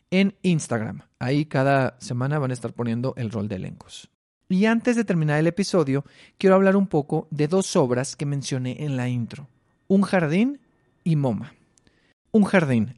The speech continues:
de Mauricio Arizona, con las actuaciones de Mario González Solís y Andrea Usagi. Un jardín es una experiencia escénica para los primeros años,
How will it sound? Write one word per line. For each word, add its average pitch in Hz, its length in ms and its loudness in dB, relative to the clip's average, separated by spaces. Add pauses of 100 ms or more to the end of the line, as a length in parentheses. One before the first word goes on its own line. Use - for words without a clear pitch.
(100)
de 156 140 2
Mauricio 160 420 0
Arizona, 190 540 0
con 190 240 0
las 185 160 -2
actuaciones 160 720 -2
de 156 180 0
Mario 156 360 2
González 143 420 -2
Solís 151 420 -2 (100)
y 160 140 0
Andrea 135 380 0
Usagi. 120 500 -6 (260)
Un 185 120 2
jardín 180 640 0 (120)
es 147 340 0
una 156 220 4
experiencia 156 760 -2
escénica 143 720 0
para 131 200 2
los 120 180 0
primeros 120 480 -2
años, - 420 -4